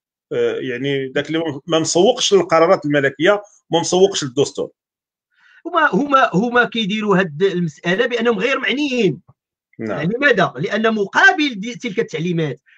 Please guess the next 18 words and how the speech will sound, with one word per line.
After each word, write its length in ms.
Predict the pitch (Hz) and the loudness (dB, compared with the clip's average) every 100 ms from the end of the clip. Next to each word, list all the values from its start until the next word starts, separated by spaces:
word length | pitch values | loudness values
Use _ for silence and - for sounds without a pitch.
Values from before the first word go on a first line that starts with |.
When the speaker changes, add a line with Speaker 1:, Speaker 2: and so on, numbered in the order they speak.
| _ | _
Speaker 2:
هناك 320 | 160 269 277 | -2 0 0
خرجات 580 | 262 240 240 226 320 403 - | 0 2 4 4 2 -4 -8
إعلامية 440 | 214 269 254 247 | -6 -4 0 0
مسبقة. 640 | 247 339 - 254 226 165 139 _ _ _ _ _ _ _ _ 123 120 | 2 -2 -2 -2 0 -2 -8 _ _ _ _ _ _ _ _ -12 -4
كان 200 | 185 185 | 0 0
الأحزاب 540 | 185 170 147 240 392 | -2 -6 -2 0 0
كل 160 | - 262 | 0 -2
واحد 300 | 254 247 339 | 0 0 0
كيعطي 500 | 294 233 330 453 403 - _ _ | 0 -4 2 2 2 -6 _ _
اش 120 | 226 | -10
كيقول 280 | - 247 269 | -6 -6 -4
لك: 160 | 349 - | -4 0
نت-، 420 | 285 - 269 202 - _ | -2 0 0 -2 -4 _
آه، 220 | 220 226 220 | -2 0 2
غادي 240 | 247 262 | 0 0
نديروا 340 | 240 269 285 | -4 -2 0
واحد 220 | 285 202 190 | 0 0 -2
اللائحة، 640 | 240 277 247 - 247 311 | 0 0 0 2 4 2